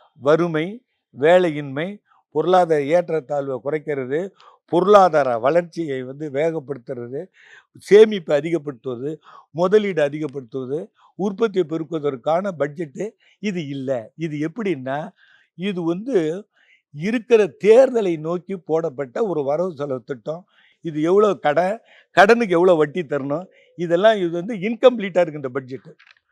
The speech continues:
அதனால வந்து பாத்தீங்கன்னா, இப்போ வருவாய் வந்து முப்பத்திரெண்டு புள்ளி ஏழு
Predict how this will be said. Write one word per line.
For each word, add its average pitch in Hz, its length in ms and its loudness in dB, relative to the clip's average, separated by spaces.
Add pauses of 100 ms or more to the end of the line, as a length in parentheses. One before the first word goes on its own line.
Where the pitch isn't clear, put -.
(300)
அதனால 180 460 2
வந்து 185 180 -2
பாத்தீங்கன்னா, 180 520 0 (520)
இப்போ 156 640 2
வருவாய் 208 420 8
வந்து 180 360 -2
முப்பத்திரெண்டு 185 720 -2
புள்ளி 160 300 -8
ஏழு 170 280 -2